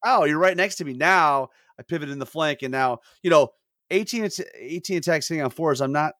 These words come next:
eh, crushing two. Okay, that's nine hits. That's five wounds, maybe, right? You double that, that's a problem, right? That, that's, that's when, okay, things are gonna go down quick. So, you know, uh, it's a tough army, and I think you give, uh,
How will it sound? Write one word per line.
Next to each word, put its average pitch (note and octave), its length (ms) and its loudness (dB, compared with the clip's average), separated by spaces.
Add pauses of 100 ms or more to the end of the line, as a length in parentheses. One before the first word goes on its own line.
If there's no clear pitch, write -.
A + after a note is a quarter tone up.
eh, D3+ 180 -8
crushing C#3+ 280 -8
two. E3 260 -4
Okay, C#3 320 -6
that's - 200 -10
nine B2+ 160 4
hits. A#2+ 340 0 (260)
That's - 140 -8
five A2 260 2
wounds, G#2+ 400 -6 (320)
maybe, F#2+ 380 -6
right? A2+ 240 2 (920)
You C3 100 -2
double C#3 260 4
that, A2+ 300 4 (420)
that's C#3+ 240 2
a C3+ 40 -2
problem, G2 460 -4 (140)
right? G#2+ 300 -8
That, C3 180 -4
that's, C#3 240 0
that's C3+ 340 0
when, A#2+ 520 -4
okay, G2+ 340 -6
things B2+ 260 -2
are A#2+ 40 0
gonna A#2+ 160 2
go A2+ 80 2
down G#2+ 200 2
quick. - 400 -8 (420)
So, A#2 440 -4 (180)
you D#3 80 -4
know, D3 240 4
uh, D3 140 -2 (100)
it's D#3+ 180 -2
a F#3+ 100 4
tough F#3 260 2
army, F#3 380 2 (240)
and C#3 160 -4
I D3 80 2
think D#3 200 -8
you D#3+ 80 -12
give, D3 260 -4
uh, C3+ 280 -2